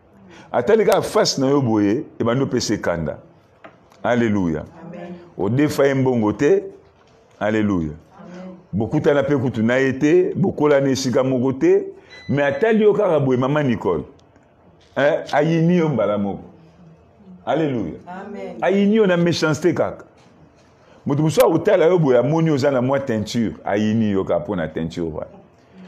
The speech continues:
Speaker 1: Musu amoni oza mwa suki mulayi, ayini yo mpo na suki milayi wana. Musu atali yo amoni yo ke, eh,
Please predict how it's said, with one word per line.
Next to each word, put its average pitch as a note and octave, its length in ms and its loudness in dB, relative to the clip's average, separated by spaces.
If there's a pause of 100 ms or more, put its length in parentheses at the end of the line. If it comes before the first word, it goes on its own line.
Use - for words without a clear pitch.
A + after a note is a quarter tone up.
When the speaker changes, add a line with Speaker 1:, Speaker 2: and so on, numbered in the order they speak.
(180)
Speaker 1:
Musu C3+ 220 0
amoni F#3 280 0
oza E3+ 160 0
mwa F3 160 -2
suki C#3 280 -4
mulayi, A#2+ 560 0 (220)
ayini D3 420 0
yo D#3 100 2
mpo C3 160 -2
na A2+ 120 -2
suki G#2+ 240 -4
milayi F2+ 420 -2
wana. - 220 -6 (760)
Musu D#3 300 0
atali F3+ 320 0
yo F#3 60 4
amoni F3+ 300 2
yo F3+ 100 2
ke, B2+ 140 0
eh, B2 340 2